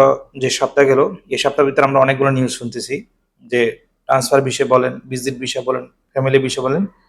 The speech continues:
অনেকে বলতেছে ওপেন হয়ে গেছে, আবার অনেকে বলতেছে ওপেন হয় নাই। আসলে exactly নিউজগুলো কি? তো আমরা গত দুই থেকে তিন দিন পর্যন্ত আমরা বাংলাদেশের সোশ্যাল মিডিয়া, বাংলাদেশের টিভি নিউজগুলোতে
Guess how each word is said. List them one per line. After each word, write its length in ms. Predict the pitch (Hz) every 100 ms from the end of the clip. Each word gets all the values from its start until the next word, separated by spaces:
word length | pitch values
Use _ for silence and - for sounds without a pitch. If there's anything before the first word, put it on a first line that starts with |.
| _ _ _ _ -
অনেকে 240 | 135 135
বলতেছে 340 | 139 139 135 135
ওপেন 200 | 143 135
হয়ে 120 | 135
গেছে, 220 | 127 135
আবার 200 | 123 131
অনেকে 200 | 127 123
বলতেছে 300 | 127 123 123
ওপেন 200 | 120 123
হয় 80 | 120
নাই। 160 | 127
আসলে 260 | - - 131
exactly 380 | 123 131 135 135
নিউজগুলো 520 | 127 127 120 123 131
কি? 200 | 127 139 - _ - _ _ _ _ _ -
তো 80 | 120 113 - _ _ _ _ _ _ _ _ _ _ _ -
আমরা 220 | 139 151
গত 200 | 147 151
দুই 200 | 143 147
থেকে 200 | 156 156
তিন 180 | 160 151
দিন 140 | 147
পর্যন্ত 360 | 135 131 123 135 147 - -
আমরা 560 | 131 127 127 127 - _
বাংলাদেশের 440 | 131 131 127 -
সোশ্যাল 300 | 139 135 -
মিডিয়া, 280 | 131 127 131
বাংলাদেশের 480 | 123 127 127 117 135
টিভি 180 | 135 127
নিউজগুলোতে 720 | 127 131 120 123 131 135 143